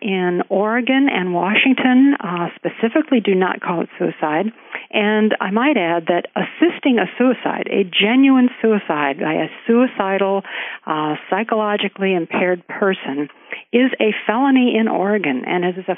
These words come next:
felony in Washington, uh, regardless of where, whether a physician <laughs> is doing it or any other person. So using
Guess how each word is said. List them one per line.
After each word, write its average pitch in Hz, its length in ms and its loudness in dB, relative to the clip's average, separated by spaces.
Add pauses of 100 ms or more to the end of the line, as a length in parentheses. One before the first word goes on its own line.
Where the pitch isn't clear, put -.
(120)
felony 226 520 2
in 214 180 2
Washington, 175 720 -2 (420)
uh, 165 380 -2
regardless 180 600 0 (380)
of 160 220 -4
where, 170 480 2 (160)
whether 165 260 0
a 143 80 -2 (100)
physician 226 540 4
<laughs> - 0 -
is 233 80 0
doing 214 400 2
it 233 140 2
or 180 300 2
any 208 280 0
other 202 200 0
person. 143 480 -8
So 190 160 0 (440)
using 294 440 4